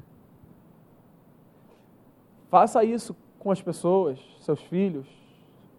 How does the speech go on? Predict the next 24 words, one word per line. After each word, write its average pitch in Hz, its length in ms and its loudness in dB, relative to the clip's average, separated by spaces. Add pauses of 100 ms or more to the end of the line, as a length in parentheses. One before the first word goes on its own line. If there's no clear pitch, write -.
(640)
que - 80 -6
as 160 80 -4
suas 185 160 4
palavras 175 540 8
sejam 180 240 0
palavras 170 680 6 (220)
de 156 120 0
bênção 170 440 -2
e 160 40 -4
não 180 120 0
de 170 80 -4
maldição. 151 600 -4 (960)
Você 156 240 0
agora, 180 400 10
meu 139 140 0
amigo, 123 300 -4
que - 100 -8
entendeu 165 400 2
o 165 60 2
que 165 100 -8
Jesus 147 340 0
fez 151 220 -8
por 135 140 -8
você, 127 440 -4